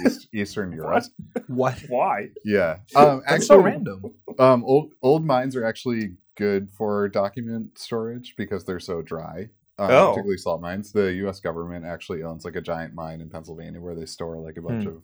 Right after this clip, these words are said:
Speaker 1: records.
Speaker 2: Like at the end of
Speaker 1: And
Speaker 2: Indiana Jones?
Speaker 1: Uh, yeah.
Speaker 2: <laughs> Okay.
Speaker 1: Yeah,
Speaker 3: Just
Speaker 1: essentially.
Speaker 3: with salt everywhere.
Speaker 1: Yeah.
Speaker 2: Yes.
Speaker 1: So salt mines are so dry that they're really good for, like, document storage.
Speaker 2: Huh.
Speaker 1: Uh,
Speaker 3: That makes
Speaker 1: apparently this
Speaker 3: sense,
Speaker 1: one
Speaker 3: I
Speaker 1: was
Speaker 3: guess.
Speaker 1: not, though, and
Speaker 2: <laughs>
Speaker 1: the,
Speaker 3: Well.
Speaker 1: the, the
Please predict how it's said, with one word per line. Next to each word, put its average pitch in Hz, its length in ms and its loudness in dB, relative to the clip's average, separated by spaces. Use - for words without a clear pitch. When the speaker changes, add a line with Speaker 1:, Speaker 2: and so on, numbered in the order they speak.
Speaker 1:
records. 98 640 -6
Speaker 2:
Like 104 180 -8
at 101 100 -4
the 98 80 -8
end 95 100 -6
of 92 100 -10
Speaker 1:
And 95 100 -8
Speaker 2:
Indiana 95 220 -6
Jones? 98 420 -14
Speaker 1:
Uh, 110 360 6
yeah. 107 400 4
Speaker 2:
<laughs> - 80 -6
Okay. 151 280 -2
Speaker 1:
Yeah, 120 140 4
Speaker 3:
Just 98 100 -4
Speaker 1:
essentially. - 320 0
Speaker 3:
with 143 80 -4
salt 131 260 0
everywhere. 98 360 -4
Speaker 1:
Yeah. 123 180 6
Speaker 2:
Yes. - 320 0
Speaker 1:
So 135 100 0
salt 131 280 4
mines 131 240 0
are 123 60 0
so 117 240 2
dry 87 560 -2
that 104 220 -2
they're 104 120 4
really 98 240 2
good 85 220 -4
for, 98 100 -6
like, 82 200 -6
document 80 680 -10
storage. 82 300 -6
Speaker 2:
Huh. 180 40 0
Speaker 1:
Uh, 135 140 -2
Speaker 3:
That 104 400 0
makes 104 80 0
Speaker 1:
apparently 135 300 0
this 120 60 0
Speaker 3:
sense, - 40 -12
Speaker 1:
one 127 100 -2
Speaker 3:
I 107 40 -2
Speaker 1:
was 87 120 -6
Speaker 3:
guess. 92 60 -8
Speaker 1:
not, 98 280 -2
though, 82 360 -4
and 80 440 -8
Speaker 2:
<laughs> - 120 -2
Speaker 1:
the, 190 420 4
Speaker 3:
Well. 113 300 0
Speaker 1:
the, 101 380 2
the 85 340 -2